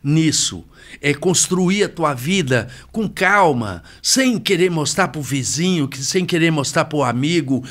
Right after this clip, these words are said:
que, "Pô, eu tenho, eu ganhei mais que você, eu faço mais show que você". Não é esse o lance, cara. É muito maior do que isso. É a tua tranquilidade de espírito, de, de,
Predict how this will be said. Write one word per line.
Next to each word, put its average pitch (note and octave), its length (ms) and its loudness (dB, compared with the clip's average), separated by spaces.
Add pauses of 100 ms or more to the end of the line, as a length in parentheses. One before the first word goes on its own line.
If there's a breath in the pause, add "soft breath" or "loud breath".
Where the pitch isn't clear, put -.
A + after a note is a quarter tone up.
(140)
que, D#3+ 200 -8
"Pô, - 340 -6
eu D3+ 220 0
tenho, F#3+ 680 2 (180 loud breath)
eu F#3 140 4
ganhei F3 380 -2
mais D#3+ 280 0
que D#3 120 -2
você, D#3+ 560 2
eu C#3+ 80 -4
faço E3+ 360 0
mais D3+ 280 0
show F#3 240 2
que D#3+ 160 -2
você". C#3+ 420 0
Não F3 240 0
é F#3 160 4
esse D#3 560 2
o B2+ 80 -2
lance, B2 560 -2
cara. - 460 -10 (640 loud breath)
É C#3 100 0
muito F3+ 460 0
maior D3+ 400 2
do C3+ 120 -2
que C3+ 160 -6
isso. B2 560 0 (220 loud breath)
É C3 100 -2
a C3 120 2
tua D#3 320 -2
tranquilidade E3+ 1400 -2 (320 loud breath)
de B2+ 180 -4
espírito, D#3 1040 0 (240 loud breath)
de, D3 340 -4
de, C3+ 500 -2